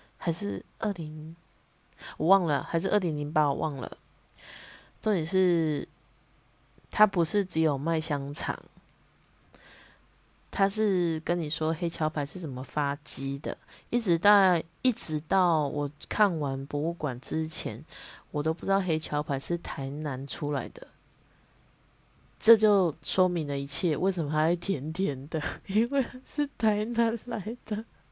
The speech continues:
<laughs> 啊，我不知道我有没有讲，第一天我们有在国华街吃了一个卤面，这个卤面呢，我们一喝这个汤，啊，我在台南了，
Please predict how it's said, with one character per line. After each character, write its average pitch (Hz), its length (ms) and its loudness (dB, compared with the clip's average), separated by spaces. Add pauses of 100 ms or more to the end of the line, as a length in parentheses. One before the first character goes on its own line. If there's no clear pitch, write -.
<laughs> 208 60 10 (1700)
啊， 247 180 6 (160)
我 160 160 2
不 226 160 2
知 233 100 4
道 220 240 10
我 156 340 4
有 170 80 4
没 147 120 -4
有 156 140 0
讲， - 360 -2 (1400)
第 220 180 2
一 220 40 -2
天 190 500 2
我 156 100 -2
们 160 160 2
有 147 140 2
在 190 180 2
国 170 160 -2
华 151 160 2
街 156 160 0
吃 160 240 -2
了 156 80 4
一 147 40 2
个 143 140 0
卤 135 280 -2
面， 135 360 -4 (440)
这 - 100 -6
个 220 140 4
卤 156 240 0
面 165 400 0
呢， 147 420 0 (400)
我 - 80 0
们 165 260 0
一 202 120 2
喝 180 200 8
这 175 120 0
个 175 100 4
汤， 160 480 0 (140)
啊， - 260 6 (800)
我 175 100 -2
在 185 140 4
台 160 220 0
南 151 220 -2
了， - 360 -8